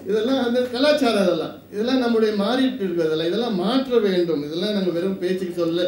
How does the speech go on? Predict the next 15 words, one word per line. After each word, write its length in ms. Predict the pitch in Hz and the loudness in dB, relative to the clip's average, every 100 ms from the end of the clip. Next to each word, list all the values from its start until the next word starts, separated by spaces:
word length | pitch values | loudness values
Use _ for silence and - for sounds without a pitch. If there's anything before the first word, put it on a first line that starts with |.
| 180 | -4
இந்த 200 | - 175 | -8 -4
மக்கள் 340 | 170 196 233 226 | -2 2 2 2
தொலைக்காட்சியும் 640 | 202 202 196 180 208 208 | -2 -2 -2 -2 -2 -2
தமிழ் 280 | 170 208 214 | -2 2 2
ஓசை 300 | 196 196 180 | 0 0 -2
என்ற 200 | 175 170 | 0 -2
நாளேடு 440 | 160 180 190 175 | -2 -2 0 0
வந்த 200 | 160 165 | 0 -2
பிறகுதான் 500 | 165 165 170 226 202 - - - - - | 0 0 0 0 -2 -4 -12 -20 -16 -6
யதார்த்த 420 | 160 214 233 247 | -4 -2 0 0
வார்த்தைகள், 580 | 208 202 202 202 175 160 | 0 0 2 2 2 0
தமிழ், 260 | 160 202 | 0 4
உண்மையான 420 | 196 180 202 208 208 | 6 6 4 2 0
தமிழ் 320 | 185 190 220 | 0 2 4
வார்த்தைகள் 500 | 185 180 180 175 | 2 0 0 0